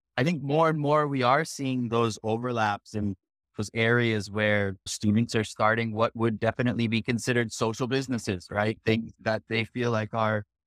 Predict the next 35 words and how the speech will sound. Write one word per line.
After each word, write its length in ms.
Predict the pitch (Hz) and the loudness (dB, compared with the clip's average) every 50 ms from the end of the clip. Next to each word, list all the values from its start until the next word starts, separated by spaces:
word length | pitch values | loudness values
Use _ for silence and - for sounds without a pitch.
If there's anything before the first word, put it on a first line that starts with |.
| _ _ | _ _
kind 120 | 123 117 | -4 -4
of 100 | 104 101 | -4 -4
net 240 | 101 117 120 123 - - _ _ | -2 0 0 0 0 -2 _ _
positive 520 | - 127 123 123 120 131 117 123 123 113 117 | 2 4 4 4 2 -2 -4 -4 -4 -4 -4
and 120 | 110 110 | -4 -2
net 160 | 113 127 139 - | -2 -2 -2 -2
impact 640 | 117 120 127 123 - 131 117 113 113 - _ _ | -4 -6 -6 -4 -2 -2 0 0 -2 -4 _ _
to 320 | - 131 127 123 123 123 - - _ - | -6 -4 -4 -2 -4 -4 -6 -8 _ -12
society, 560 | 117 - - 120 113 127 123 117 123 123 120 | -6 -2 0 2 4 4 4 4 2 2 0
to 220 | 107 - 127 123 | 0 -2 -2 0
the 160 | 120 120 117 117 | 2 2 2 0
economy, 560 | 113 - 127 113 113 117 117 120 123 120 120 - | 0 2 2 2 4 4 2 0 0 -2 -2 -4
but 140 | 135 139 | -4 -4
at 140 | 143 139 - | -4 -4 -6
the 80 | - 135 | -8 -8
same 260 | - 143 131 127 123 | -4 -2 -2 -2 -2
time 360 | - 139 127 127 127 127 123 | -2 0 0 2 2 2 0
are 80 | 123 120 | 0 0
maybe 240 | 120 120 117 123 117 | -2 -2 -2 -2 0
going 200 | 120 123 123 120 | 0 0 0 0
to 100 | 131 120 | 0 0
earn 300 | 127 127 127 127 127 123 | 0 0 2 2 2 2
them 180 | 123 123 123 | 2 2 2
money, 320 | 120 123 120 120 120 120 123 | 4 4 2 2 2 0 0
earn 220 | 120 120 123 123 | 0 2 2 2
them 140 | 123 123 120 | 2 2 2
a 40 | 120 | 2
livelihood, 760 | 117 117 117 120 117 117 120 120 120 127 123 120 117 113 110 | 4 4 4 4 2 -2 -4 -6 -4 -2 -2 -2 -2 -2 -4
not 240 | 110 113 113 113 113 | -4 -4 -6 -6 -6
entirely 560 | 113 107 - 127 117 113 113 117 113 117 113 | -10 -12 -6 -2 -2 0 0 -2 -2 -6 -8
being 340 | 104 117 113 113 110 113 - _ _ _ _ _ _ | -8 -6 -4 -4 -4 -4 -6 _ _ _ _ _ _
grant-based 800 | 113 120 123 120 113 - - 113 110 110 107 110 107 - - - | -2 0 0 0 0 -2 -2 0 0 2 0 0 -2 -6 -6 -6
or 260 | 113 110 107 107 104 - | -2 -2 0 -2 -2 -2
philanthropically 800 | 120 113 110 113 113 - 113 110 110 - - 113 - 113 110 104 | -2 -2 -2 -2 -2 0 0 2 2 0 -2 -6 -6 -6 -4 -2
based. 440 | 110 110 110 110 110 104 - - | 0 2 2 2 2 0 -4 -10